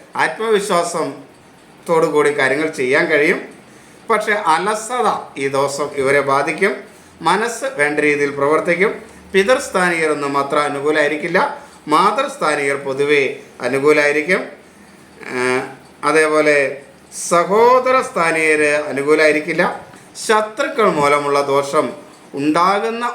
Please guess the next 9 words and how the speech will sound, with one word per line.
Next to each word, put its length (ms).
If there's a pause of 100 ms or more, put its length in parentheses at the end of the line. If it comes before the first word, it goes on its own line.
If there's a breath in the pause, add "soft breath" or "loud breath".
ഒരു 100
ദിവസമാണ് 800 (140)
മേടം 320
രാശിക്കാരെ 580
സംബന്ധിച്ചിടത്തോളം. 800 (840 loud breath)
അതേപോലെ 380 (140)
കടബാധ്യതയൊക്കെ 960
വരാനുള്ളൊരു 480
സാധ്യതയുണ്ട്. 720